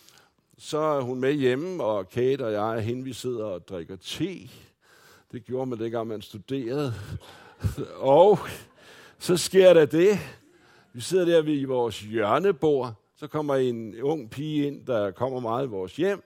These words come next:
Og siger, "Hvad er det for nogle, hvad er det for nogle, øh, poser, der står her udenfor?" Der står sådan fire poser med madvarer og sådan noget. "Hvorfor, er det jeres, eller hvad?"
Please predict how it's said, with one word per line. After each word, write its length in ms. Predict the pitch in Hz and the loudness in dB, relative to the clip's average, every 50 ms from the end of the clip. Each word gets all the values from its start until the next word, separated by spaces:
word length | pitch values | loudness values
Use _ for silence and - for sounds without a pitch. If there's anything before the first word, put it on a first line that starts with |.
| _ _ _ _ _ _ _ _ _ _ - | _ _ _ _ _ _ _ _ _ _ -16
Og 60 | 113 | -10
siger, 180 | - 143 139 | -6 -6 -4
"Hvad 160 | 123 107 123 139 | -2 -2 -2 -2
er 40 | |
det 180 | 139 131 147 131 | 0 -2 -6 -6
for 80 | 147 156 | -6 -8
nogle, 220 | 160 131 113 107 104 90 95 101 | -8 -8 -8 -8 -12 -16 -14 -6
hvad 140 | 117 131 147 | -4 -4 -4
er 40 | 151 | -4
det 120 | 156 147 | -4 -8
for 100 | 131 160 | -8 -8
nogle, 320 | 151 127 117 113 110 110 110 | -8 -6 -8 -8 -8 -8 -8
øh, 160 | 107 107 104 98 | -8 -8 -8 -4
poser, 320 | - 139 175 190 175 196 | -4 -4 -4 -4 -6 -8
der 80 | 175 143 | -8 -8
står 240 | 113 131 143 135 127 | -8 -6 -4 -2 -2
her 80 | 131 | -2
udenfor?" 400 | 123 123 139 143 127 110 123 135 | -2 -2 -4 -6 -6 -6 -6 -4
Der 120 | 135 135 135 | -4 -6 -10
står 240 | 123 - 170 156 | -6 -6 -6 -6
sådan 200 | 123 151 160 151 | -6 -6 -10 -12
fire 280 | 127 - - 165 196 190 | -12 -12 -10 -4 -4 -4
poser 440 | 131 - 156 160 160 165 147 165 175 | -2 -2 -4 -4 -4 -8 -8 -8 -6
med 140 | 151 131 123 | -6 -4 -2
madvarer 540 | 123 123 131 170 180 190 180 147 117 85 | 0 0 0 0 0 0 -2 -2 -2 -4
og 80 | 92 110 | -8 -10
sådan 220 | - 135 143 139 | -10 -10 -10 -10
noget. 220 | 131 127 139 139 143 _ _ _ _ _ _ _ _ _ _ _ _ _ | -8 -10 -10 -12 -14 _ _ _ _ _ _ _ _ _ _ _ _ _
"Hvorfor, 720 | - 117 120 156 160 - - 160 147 131 127 120 117 113 | -14 -6 -6 -6 -4 -4 -4 -2 0 0 0 0 0 0
er 400 | 107 90 90 71 60 73 107 123 | 0 -2 -4 -6 -8 -4 -4 -4
det 120 | 120 117 | -2 0
jeres, 400 | 110 113 117 143 196 208 190 151 | 2 2 4 4 2 0 0 -4
eller 140 | 151 127 120 | -6 -4 -4
hvad?" 260 | 110 110 113 143 147 | -2 -2 -4 -4 -6